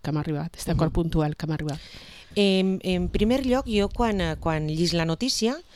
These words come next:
Speaker 2: eh, quan m'entere de la notícia, em xoca,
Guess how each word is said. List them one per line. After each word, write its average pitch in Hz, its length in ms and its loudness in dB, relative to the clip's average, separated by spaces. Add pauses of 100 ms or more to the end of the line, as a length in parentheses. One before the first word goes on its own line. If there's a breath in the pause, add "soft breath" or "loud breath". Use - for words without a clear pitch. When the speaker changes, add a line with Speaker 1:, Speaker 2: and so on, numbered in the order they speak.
(300 loud breath)
Speaker 2:
eh, 175 160 0
quan 165 160 2
m'entere 156 360 2
de 180 80 4
la 175 80 0
notícia, 233 580 0 (500 loud breath)
em 170 160 0
xoca, 156 380 2